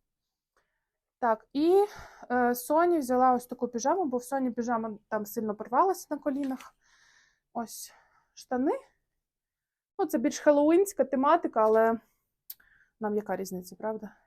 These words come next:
І кофта. Все,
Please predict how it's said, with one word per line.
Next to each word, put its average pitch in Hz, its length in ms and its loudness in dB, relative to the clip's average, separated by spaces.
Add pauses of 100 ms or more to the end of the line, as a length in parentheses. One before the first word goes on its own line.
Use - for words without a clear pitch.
(140)
І 285 80 -14
кофта. - 460 -10 (1800)
Все, 311 420 8